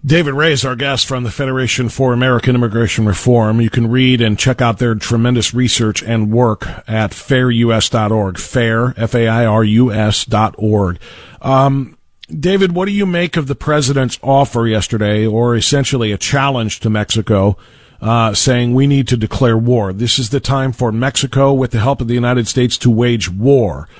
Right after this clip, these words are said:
on the drug cartels and wipe them from the face of the earth. If Mexico needs or requests help in cleaning out these monsters, the United States stands ready, willing, and able to get involved and do the, to do the job quickly and effectively."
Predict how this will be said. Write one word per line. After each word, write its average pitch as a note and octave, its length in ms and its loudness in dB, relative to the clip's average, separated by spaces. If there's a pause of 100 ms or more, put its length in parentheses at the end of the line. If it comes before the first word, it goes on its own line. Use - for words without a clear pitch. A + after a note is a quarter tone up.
(180)
on C3 300 2
the C3+ 80 2
drug B2 380 -2
cartels G2 560 0
and G#2+ 240 -2
wipe A#2+ 300 -2
them B2 220 0
from A#2 360 0
the A2 60 0
face G#2+ 400 0
of G#2 200 0
the G#2 240 -2
earth. A#2+ 400 0 (260)
If G#2 200 -4
Mexico C#3+ 440 -2
needs C#3 320 -2
or C#3 140 0
requests C3+ 680 -4
help D3 380 -2
in B2+ 160 -2
cleaning C#3+ 420 -2
out C3+ 200 0
these B2 200 0
monsters, B2 560 -2 (220)
the A2 80 -2
United B2+ 340 0
States C3 320 -2
stands A#2+ 380 -2
ready, B2 300 0
willing, B2+ 280 2
and A#2 80 2
able A#2 180 2
to G2+ 60 -2
get A#2 140 2
involved A2+ 400 2
and G#2+ 140 0
do B2 100 2
the, G#2+ 160 -2
to - 180 -4
do A#2 160 2
the A#2 120 0
job G#2 360 -2
quickly B2+ 460 -2 (420)
and B2+ 260 0
effectively." G#2 760 -2